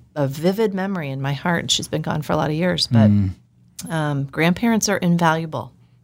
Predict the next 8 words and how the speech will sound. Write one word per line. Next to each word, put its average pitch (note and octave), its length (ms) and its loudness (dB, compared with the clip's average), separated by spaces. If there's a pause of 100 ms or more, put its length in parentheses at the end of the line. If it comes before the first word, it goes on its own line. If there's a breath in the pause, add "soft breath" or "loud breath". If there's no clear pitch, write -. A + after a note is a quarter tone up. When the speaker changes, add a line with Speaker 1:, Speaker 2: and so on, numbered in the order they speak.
(140)
Speaker 1:
to - 220 -4
their C#3 160 -2
grandkids. - 540 -8
Speaker 2:
That's - 220 -8
right. G2+ 240 0 (760)
That's - 160 -10
right. G#2 140 -4 (380 loud breath)
Well, B2+ 360 8